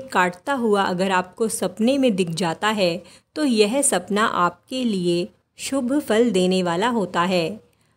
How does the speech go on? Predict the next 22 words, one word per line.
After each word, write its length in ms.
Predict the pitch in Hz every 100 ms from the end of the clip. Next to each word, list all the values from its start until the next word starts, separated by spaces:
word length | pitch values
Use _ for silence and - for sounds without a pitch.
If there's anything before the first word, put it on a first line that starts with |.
| _ _
अक्सर 400 | 214 214 - 302
यह 280 | 240 208 254
सपना 460 | 254 185 - 208 190
देखने 420 | 180 175 196 185
के 160 | 185
बाद 340 | 170 175 180 175
व्यक्ति 460 | 170 190 190 277
के 160 | 254 220
मन 200 | 185 196
में 200 | 202 190
नकारात्मक 880 | 185 175 185 175 175 180 226 233 220
विचार 400 | 185 185 180 180
आते 380 | 175 175 196 208
हैं 280 | 208 214 220 - - -
कि 120 | 311 302 -
क्या 160 | 208
होगा, 580 | 233 233 185 175 175 196 - _ _ -
पर 160 | 277
यह 300 | 262 214 254
सपना 440 | 277 190 180 202 214
आपके 540 | - 180 - - 220
लिए 380 | 185 185 190